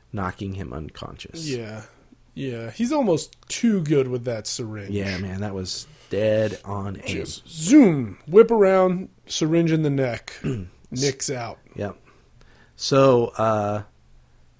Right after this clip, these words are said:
Speaker 1: boy, this is, it's getting fuzzy for me now.
Speaker 2: It's getting
Speaker 1: Okay.
Speaker 2: toasty in here.
Speaker 1: It is getting toasty in here. I'm starting to
Speaker 2: You'd think it was October, uh, second or something. Um,
Speaker 1: So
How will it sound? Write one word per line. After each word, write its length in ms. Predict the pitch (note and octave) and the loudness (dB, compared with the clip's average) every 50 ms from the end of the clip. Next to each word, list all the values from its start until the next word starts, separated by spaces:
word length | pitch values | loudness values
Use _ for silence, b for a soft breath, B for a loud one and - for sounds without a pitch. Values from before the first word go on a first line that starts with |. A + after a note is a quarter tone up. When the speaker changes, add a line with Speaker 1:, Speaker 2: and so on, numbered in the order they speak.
| _ - - - _ | _ -20 -20 -20 _
Speaker 1:
boy, 180 | - G#2+ G#2 G2+ | -6 -4 -4 -4
this 140 | G2+ G2+ A2 | -4 -4 -6
is, 80 | G#2+ | -10
it's 200 | F#2+ - F#2 - | -10 -10 -12 -10
getting 200 | - G2+ F2 F#2 | -10 -10 -10 -10
fuzzy 260 | - - G#2 G2+ G2+ F#2 | -8 -6 -6 -6 -6 -8
for 140 | - F2 E2+ | -10 -10 -10
me 80 | F#2 F2+ | -10 -10
now. 100 | F2 E2+ | -10 -10
Speaker 2:
It's 100 | F2+ - | -8 -4
getting 200 | - F3 - C3 | -2 -2 -2 -2
Speaker 1:
Okay. 80 | - - | -2 2
Speaker 2:
toasty 460 | C#3+ D3 A#3 B3 - - D3 C3 C3 | 4 4 4 4 2 -2 -4 -4 -4
in 80 | B2 A#2+ | -4 -4
here. 240 | A2+ B2 A#2 A#2 A2+ - | -4 -4 -6 -6 -6 -6
Speaker 1:
It 80 | G#2+ | -6
is 120 | G#2 G2 - | -6 -6 -6
getting 160 | F#2+ D2+ - | -8 -8 -8
toasty 220 | G2+ F2+ - - | -8 -10 -10 -10
in 80 | F#2 F#2 | -12 -10
here. 100 | F#2 D#2 | -10 -12
I'm 100 | F#2 F#2+ | -12 -12
starting 300 | - - D#2 A#1+ F2 F#2 | -10 -10 -10 -10 -10 -12
to 120 | E2+ D#2+ - - - - - B B B B B B B B B - | -12 -14 -16 -20 -20 -20 -20 B B B B B B B B B -12
Speaker 2:
You'd 140 | D3 C3 | -12 -8
think 180 | - E3+ E3 D3 | -4 -2 -2 0
it 80 | D#3+ D#3 | 0 0
was 140 | D3+ D3+ D#3 | 0 2 2
October, 680 | D#3+ D#3 D#3 - - F3 F3 F3 E3+ E3+ F3 E3 E3 E3+ | 2 2 2 0 2 2 4 4 4 4 4 6 6 6
uh, 320 | E3 E3 E3+ E3 D#3+ D#3+ | 6 6 6 6 4 4
second 440 | D#3 - - G3+ C4 - - C#3 B2+ | 2 0 -2 -2 -2 -2 -2 -4 -4
or 120 | B2+ A#2+ | -4 -6
something. 460 | - - C3+ B2 B2 C3 C3 B2+ B2 - B B B B B B B B B B | -6 -6 -6 -6 -6 -6 -8 -10 -10 -12 B B B B B B B B B B
Um, 440 | B D#3 D#3+ E3 E3 E3 E3+ E3+ C#3 - | B 2 4 4 4 4 2 0 -4 -4
Speaker 1:
So 460 | - - D#3 D3 D3 C#3+ C#3 B2+ - | 0 4 6 6 6 6 4 2 -2